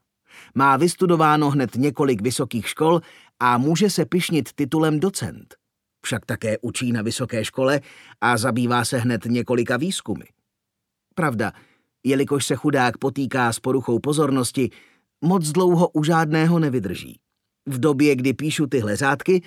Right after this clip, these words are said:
by se měl kupříkladu zabývat výzkumem tasemnice, ale je možné, že se s tasemnicí pouze potýká.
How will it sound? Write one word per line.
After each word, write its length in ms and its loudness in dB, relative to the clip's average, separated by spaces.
by 120 0
se 160 2
měl 180 4
kupříkladu 600 0
zabývat 520 0
výzkumem 540 0
tasemnice, 680 -2
ale 180 2
je 100 2
možné, 440 2
že 100 -2
se 160 -4
s 40 -10
tasemnicí 640 -2
pouze 320 -2
potýká. 600 -8